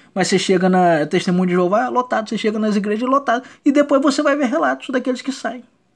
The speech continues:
Pois é, todos eles estão lotados, né? Só eu que tô excluído. Chegando a ponto de uma vez eu perguntar pouco antes dessa guerra que teve,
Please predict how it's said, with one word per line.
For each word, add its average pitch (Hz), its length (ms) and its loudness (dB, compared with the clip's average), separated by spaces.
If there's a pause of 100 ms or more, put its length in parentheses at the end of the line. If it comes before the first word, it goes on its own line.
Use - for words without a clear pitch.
(1300)
Pois 233 240 -8
é, 214 160 -8 (220)
todos 285 280 4
eles 262 140 4
estão 269 140 0
lotados, 214 340 0
né? 214 100 -6
Só 277 180 4
eu 269 120 8
que 262 80 -6
tô 277 60 0
excluído. 196 460 -4 (440)
Chegando 220 300 2
a 214 40 6
ponto 220 240 0
de 240 60 -2
uma 226 100 4
vez 214 180 2
eu 240 60 0
perguntar 214 400 0
pouco 226 280 -2
antes 214 100 0
dessa 208 220 -4
guerra 196 220 -2
que - 60 -14
teve, 226 240 -4